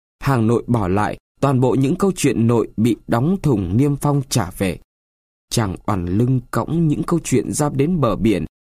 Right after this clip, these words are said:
thì cô công chúa đuổi theo. Ngày xưa cô là cô bé gò lưng đánh máy chữ. Bây giờ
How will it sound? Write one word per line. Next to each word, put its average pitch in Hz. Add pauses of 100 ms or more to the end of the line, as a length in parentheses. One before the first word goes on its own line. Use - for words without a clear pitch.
(140)
thì 131
cô 170
công 170
chúa 160
đuổi 113
theo. 127 (520)
Ngày 98
xưa 117
cô 117
là 92
cô 117
bé 117
gò 127
lưng 120
đánh 131
máy 143
chữ. 147 (840)
Bây 143
giờ 110